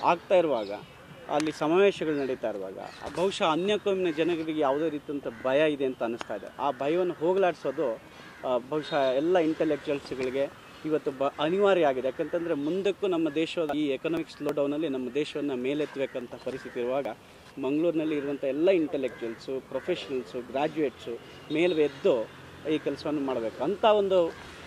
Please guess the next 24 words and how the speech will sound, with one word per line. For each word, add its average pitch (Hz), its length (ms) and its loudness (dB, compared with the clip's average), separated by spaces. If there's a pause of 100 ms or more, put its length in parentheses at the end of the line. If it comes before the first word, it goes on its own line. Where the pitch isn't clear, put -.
ಇದರಲ್ಲಿ 175 320 2
ನಾನು, 160 320 2 (460)
ಆ, 120 140 -2 (420)
ಅದೇ 185 240 6
ಆಲೋಚನೆಯಲ್ಲಿ 160 680 2
ನಾನು 135 360 -2
contest 117 360 -8
ಮಾಡ್ತಾ 104 220 -10
ಇದ್ದೇನೆ. 87 400 -4
ಈಗ 170 80 0
ಕೋಮು 185 300 0
ಸೌಹಾರ್ದ, 160 540 -2 (240)
ಕೋಮು 180 180 2
ಸೌಹಾರ್ದತೆ 160 520 -2
ತರಬೇಕಿದ್ರೆ 139 760 -4
ಪುನಃ 170 440 -4
ಎಲ್ಲ 147 420 2
ಕೋಮಿನವರೊಂದಿಗೆ, 143 960 -2
ಈಗ 139 80 -8
ಒಬ್ಬರನ್ನ 143 540 -2
isolate 185 480 0
ಮಾಡಿರೋದು 147 500 -2
ಬಹಳ 127 220 0
ತಪ್ಪು. 131 420 -4